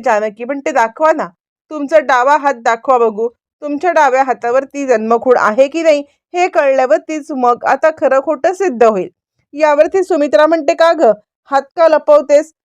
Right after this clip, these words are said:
दाखव ना, तुझा हात दाखवून काय ते क्लिअर कर." सुमित्रा, नानासाहेब, जानकी, ऋषिकेश सगळेच जण हात दाखवायची घाई करत असतात, कारण या सगळ्यामध्ये आता हे जन्मखूणच सिद्ध करणार असते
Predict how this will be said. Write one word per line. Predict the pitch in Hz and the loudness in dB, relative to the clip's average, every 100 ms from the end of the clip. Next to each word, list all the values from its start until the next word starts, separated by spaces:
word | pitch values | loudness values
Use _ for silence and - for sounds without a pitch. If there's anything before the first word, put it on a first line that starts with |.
| _ | _
दाखव | 226 247 240 392 | -4 -4 0 0
ना, | 349 370 | 2 2
तुझा | 294 _ _ 294 269 320 | 0 _ _ -8 0 0
हात | 294 262 | 2 0
दाखवून | 214 269 277 349 320 311 | 2 0 0 0 0 2
काय | 220 196 | 2 2
ते | 214 | -4
क्लिअर | 262 330 359 339 | -6 -4 2 2
कर." | 320 269 262 - _ _ _ | 4 2 0 -4 _ _ _
सुमित्रा, | 262 247 233 254 233 226 | -2 -2 0 2 2 0
नानासाहेब, | 233 220 233 262 247 233 240 240 214 | 0 0 0 0 0 2 2 2 2
जानकी, | 226 220 269 254 254 247 | 2 2 -4 -6 -6 -4
ऋषिकेश | 240 294 285 269 254 | -4 -6 -2 2 2
सगळेच | 269 277 226 240 220 | 2 0 2 2 4
जण | 285 277 | 2 2
हात | 285 226 208 | 2 0 -2
दाखवायची | 196 208 208 240 254 262 262 | 0 -2 0 0 0 0 -4
घाई | 214 190 208 | 2 2 2
करत | 190 247 254 - | 2 4 4 2
असतात, | 285 - 262 262 _ _ - | -2 -2 -4 -4 _ _ -4
कारण | 220 214 254 | -2 0 0
या | 233 240 | 0 0
सगळ्यामध्ये | 240 202 214 226 185 208 | 0 4 4 4 0 -2
आता | - 262 240 254 _ _ - | -2 0 0 0 _ _ -8
हे | 320 294 247 | -4 -4 0
जन्मखूणच | 269 247 269 311 349 311 349 - | 0 2 -2 0 0 0 0 -2
सिद्ध | 226 185 233 | -4 -2 -4
करणार | 233 220 208 226 | 2 2 4 2
असते | 294 - 233 | 0 -2 -4